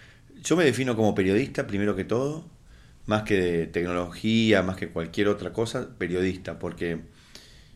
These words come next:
no creo mucho en las etiquetas, digamos, eh, de, del periodismo. Obviamente que uno se puede dedicar un tiempo al deporte, a, a la tecnología, a las, a los espectáculos,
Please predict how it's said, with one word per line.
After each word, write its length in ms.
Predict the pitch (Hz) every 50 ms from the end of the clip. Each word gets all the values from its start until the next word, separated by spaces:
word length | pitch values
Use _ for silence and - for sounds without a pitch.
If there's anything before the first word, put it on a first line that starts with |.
| - -
no 140 | - 120 110
creo 180 | - 147 147 139
mucho 300 | 135 139 139 143 139 123
en 80 | 110
las 180 | 101 95 - - - -
etiquetas, 720 | - 101 - - 95 - 113 113 113 - 123 101 92 87
digamos, 400 | 92 90 90 95 98 95 85 98
eh, 340 | 85 80 80 76 57 - -
de, 560 | - - 78 82 80 76 73 69 69 - - - - - - -
del 240 | - - 92 85 80
periodismo. 760 | - 87 85 87 87 90 95 95 92 95 92 85 - - - - - - - - - - - - -
Obviamente 480 | 104 104 107 104 101 110 123 135 127
que 80 | 98 98
uno 260 | 95 101 107 107 98
se 120 | - -
puede 220 | 90 - 98 95 92
dedicar 420 | 90 90 87 87 113 107 110 120 120
un 180 | 104 98 87
tiempo 380 | - 101 101 107 107 104 98 90
al 140 | 85 82 80
deporte, 720 | 82 82 - 104 113 120 120 117 110 - 117 107 104 101
a, 140 | 98 92 - - - - - -
a 100 | - 90
la 140 | 92 87 87
tecnología, 640 | 87 87 87 85 82 82 - 117 117 117 120 113 101
a 40 |
las, 220 | 92 87 82 85 -
a 120 | - 85
los 140 | 87 82 82
espectáculos, 920 | 90 85 - 85 - - 95 95 101 98 101 107 107 104 104 101 95 -